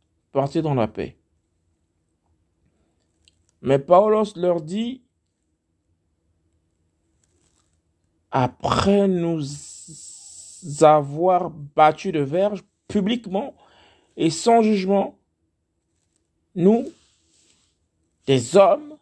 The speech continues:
des citoyens romains, ils nous ont jetés en prison et maintenant ils nous jettent dehors secrètement.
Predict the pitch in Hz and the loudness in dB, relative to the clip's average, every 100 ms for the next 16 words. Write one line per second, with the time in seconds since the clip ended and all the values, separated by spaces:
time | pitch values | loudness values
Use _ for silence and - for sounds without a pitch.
0 | _ _ _ _ _ _ _ - 147 - | _ _ _ _ _ _ _ -12 -10 -8
1 | 196 214 226 208 190 190 208 - _ _ | 2 4 4 4 4 4 0 -2 _ _
2 | _ _ _ _ _ _ _ _ _ _ | _ _ _ _ _ _ _ _ _ _
3 | _ _ _ _ _ _ _ _ _ _ | _ _ _ _ _ _ _ _ _ _
4 | _ _ _ _ _ _ _ _ _ _ | _ _ _ _ _ _ _ _ _ _
5 | _ 156 196 180 214 190 143 - 185 185 | _ 2 2 4 4 2 0 0 2 2
6 | 220 202 180 175 180 175 196 185 165 170 | 2 0 0 -4 -6 -2 -2 -2 -2 -6
7 | 165 175 208 220 185 175 175 175 170 165 | -6 -4 -2 0 0 -2 -4 -2 -2 -6
8 | - _ _ _ _ - 120 180 180 127 | -12 _ _ _ _ -10 -2 2 2 2
9 | 143 190 220 247 - 147 - 180 180 185 | 2 4 4 0 -10 -10 -6 -6 -6 -12